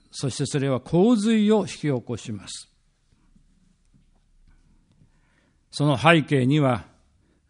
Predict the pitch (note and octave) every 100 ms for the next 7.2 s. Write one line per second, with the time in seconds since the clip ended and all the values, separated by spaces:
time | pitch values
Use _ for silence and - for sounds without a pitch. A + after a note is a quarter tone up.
0 | - - F3+ F3+ D3+ C3+ D3+ C#3 - _
1 | - - C#3 G#3 A3 F#3 D3 C3+ B2+ C3
2 | C3 - C3 A#2 - G#3+ G3+ G3+ D#3+ A2+
3 | A2+ F#2+ F2+ - - _ _ _ _ _
4 | _ _ _ _ _ _ _ _ _ _
5 | _ _ _ _ - - F3+ D3+ C3 -
6 | G3+ D#3+ D#3+ D3+ C3+ D3 G3+ G#3 G3+ G3
7 | G3